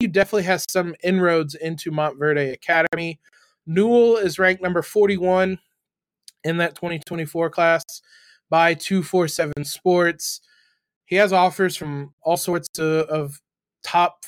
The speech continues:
five or top six, I guess, in college basketball programs. Alabama, Arkansas, Florida, Illinois. Uh, he is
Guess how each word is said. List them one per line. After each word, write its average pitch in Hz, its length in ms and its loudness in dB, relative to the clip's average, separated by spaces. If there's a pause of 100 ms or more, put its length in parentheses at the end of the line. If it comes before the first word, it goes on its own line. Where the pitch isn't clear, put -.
five 165 420 2
or 151 80 -2
top 160 340 -2
six, 160 380 -8
I 147 80 -4
guess, 147 360 -4
in 147 240 -6
college 151 380 -2
basketball 151 440 -2
programs. 151 760 -4 (600)
Alabama, 175 720 4 (240)
Arkansas, 170 640 0 (160)
Florida, 180 840 2
Illinois. 175 880 2 (480)
Uh, 135 320 -6
he 175 540 0
is 151 580 -2